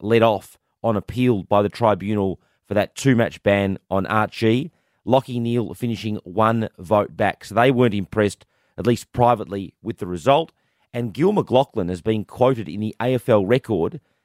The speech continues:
um, in recent weeks in regards to that tribunal decision, and this is the controversial aspect to all this, as saying that people are aware I was very agitated by that decision. That's the appeal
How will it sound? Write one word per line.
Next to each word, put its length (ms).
um, 280
in 160
recent 380
weeks 500
in 80
regards 460
to 80
that 220
tribunal 480
decision, 540
and 100
this 140
is 80
the 80
controversial 560
aspect 300
to 100
all 80
this, 320
as 160
saying 240
that 160
people 360
are 140
aware 260
I 100
was 120
very 400
agitated 800
by 200
that 180
decision. 340
That's 200
the 140
appeal 540